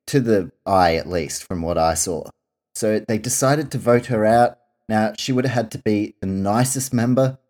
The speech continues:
of their tribe, and specifically Cody wouldn't have really wanted to do it, and Jesse did speak about how it was difficult for him to write Nneka's name down. But if you want to look at whether they made the right choice,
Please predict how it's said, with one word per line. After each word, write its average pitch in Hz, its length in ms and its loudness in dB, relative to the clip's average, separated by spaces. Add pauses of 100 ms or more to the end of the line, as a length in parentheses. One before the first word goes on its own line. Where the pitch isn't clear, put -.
(220)
of 113 140 -4
their 120 140 4
tribe, 131 560 0 (360)
and 120 440 -4
specifically 180 720 -4
Cody 175 680 0 (320)
wouldn't 151 220 0
have 147 80 -2
really 156 260 4
wanted 139 380 -4
to 139 80 -8
do 151 280 0
it, 170 180 2 (160)
and 107 260 -2 (100)
Jesse 127 380 0
did 113 240 -2
speak 120 340 -2
about 117 420 4 (360)
how 113 400 0 (100)
it 117 100 -2
was 101 180 -6
difficult 123 580 -2
for 110 80 -4 (100)
him 127 320 2 (260)
to 113 100 -6
write 110 260 2
Nneka's 110 380 -4
name 117 280 4
down. 127 380 2 (640)
But 131 380 0 (140)
if 127 120 -4
you 143 120 -6
want 220 160 2
to 196 40 2
look 156 200 0
at 139 80 -2
whether 120 240 0
they 107 160 2
made 104 260 2
the 104 60 -4
right 92 320 2
choice, 113 500 2